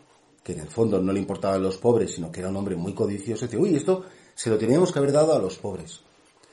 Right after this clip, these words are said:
¿Cuántas veces, por ejemplo, se acusa a la Iglesia católica? "No, que la Iglesia tiene muchas riquezas, que la Iglesia tiene catedrales, retablos, cálices". Bueno, por un lado, sí es verdad que la Iglesia a lo largo de los siglos,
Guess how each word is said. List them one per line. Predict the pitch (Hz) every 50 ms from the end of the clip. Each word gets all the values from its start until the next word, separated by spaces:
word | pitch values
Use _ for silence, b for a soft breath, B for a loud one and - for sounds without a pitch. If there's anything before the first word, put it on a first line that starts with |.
| B B B -
¿Cuántas | - 135 - 175 165
veces, | 151 147 170 -
por | - 123 113
ejemplo, | - 127 123 117 135 139 139 139 B B B
se | B - -
acusa | 104 - - 120 - 135
a | 110
la | 101
Iglesia | 95 92 104 101 - 104
católica? | - - 85 - 92 80 - - - - B B B B B -
"No, | - 143 170 170 165
que | 165 139
la | 123
Iglesia | 117 113 127 160 156 - 147 -
tiene | 156 143 139
muchas | 139 147 143 - 143 120
riquezas, | 104 104 - - 165 175 170 151 120 113 - B B B B B B
que | 107
la | 95 98
Iglesia | 113 135 135 147 131
tiene | - 147 143 143
catedrales, | 139 - - - 101 87 104 131 156 165 156 139 127 -
retablos, | 95 101 - - 135 156 165 139 123 117 113 -
cálices". | - - 139 165 170 139 113 - - 120 113 - - - b b b b b b b b
Bueno, | - 120 139 131 - -
por | - 107
un | 107 110
lado, | 113 117 117 120 127 135 - - - - - - -
sí | - - 127 127 131
es | 127 127
verdad | 123 110 104 113 113 113
que | - 127
la | 101
Iglesia | 95 98 107 107 - 135 - -
a | 107 98
lo | 90 87
largo | 90 98 113 113 110
de | 107 113
los | 117 117 117
siglos, | - 127 120 117 127 143 - -